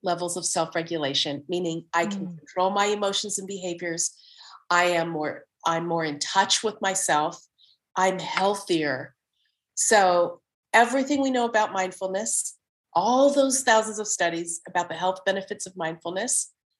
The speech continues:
Speaker 1: apply. And we can even take it further to this, a, a gentle awareness of our bodies and really move, help our children understand that when they have a behavior, there's likely a sensation or emotion atta-,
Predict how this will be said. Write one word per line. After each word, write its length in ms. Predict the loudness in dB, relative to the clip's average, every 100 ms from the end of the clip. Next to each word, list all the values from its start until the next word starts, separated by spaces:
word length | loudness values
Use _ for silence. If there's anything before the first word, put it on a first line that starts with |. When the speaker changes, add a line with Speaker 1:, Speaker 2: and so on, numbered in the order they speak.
| _ -10
Speaker 1:
apply. 840 | -10 -4 2 4 4 2 -4 -8 _ _ _ _ -2
And 340 | 2 2 2
we 120 | -4 -6
can 140 | -6
even 220 | -8 -8
take 280 | -6 -6 -6
it 160 | -8 -10 -4
further 540 | -2 -2 -2 -4 -4 -6
to 120 | -4
this, 360 | -2 -2 -4 -8 _ _ _ -6
a, 220 | -4 -4 -10 _ -6
a 80 | -4
gentle 500 | -2 -2 -2 -2 -2
awareness 560 | -2 -2 -2 -2 -2
of 140 | -2 -2
our 100 | -4
bodies 580 | -2 -2 -2 -4 -6 -6 -10 _ _ _ -2
and 500 | 0 2 0 -2 -4 -6
really 320 | -4 -2 -2
move, 420 | -4 -4 -4 -4 -10 -6
help 240 | -4 -4
our 100 | -6
children 640 | -6 -4 -4 -4 -6 -6 -12 _ _ _ _ -6
understand 880 | -2 0 0 0 0 0 -2 -6 -6
that 140 | -4
when 180 | -4 -2
they 160 | -2 -2
have 200 | -2 -4
a 40 |
behavior, 520 | -6 -8 -6 -8 -8 -8
there's 180 | -6 -2
likely 520 | -2 -4 -6 -8 -8
a 60 | -8
sensation 600 | -8 -6 -4 -2 -4 -4
or 60 | -6
emotion 420 | -6 -6 -6 -8
atta-, 280 | -8 -10